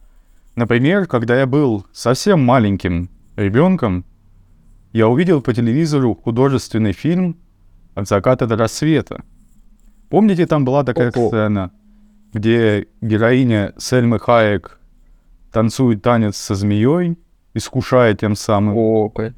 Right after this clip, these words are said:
Speaker 1: мужчин, присутствующих.
Speaker 2: Конечно.
Speaker 1: А потом вдруг превращается в нечто вурдалачное, такое восточнославянское, из фильма "Вий".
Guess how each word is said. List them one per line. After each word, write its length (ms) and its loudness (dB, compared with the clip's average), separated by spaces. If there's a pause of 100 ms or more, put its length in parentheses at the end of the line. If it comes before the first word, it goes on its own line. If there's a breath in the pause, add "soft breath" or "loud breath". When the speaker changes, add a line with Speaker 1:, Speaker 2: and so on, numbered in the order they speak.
(280)
Speaker 1:
мужчин, 720 -2 (180)
присутствующих. 800 -2
Speaker 2:
Конечно. 380 -16 (240)
Speaker 1:
А 100 -4
потом 260 2
вдруг 200 2
превращается 1160 0 (100)
в 140 -6
нечто 680 0
вурдалачное, 1000 0
такое 420 -2
восточнославянское, 1400 -2 (260)
из 140 -6
фильма 340 2
"Вий". 340 -4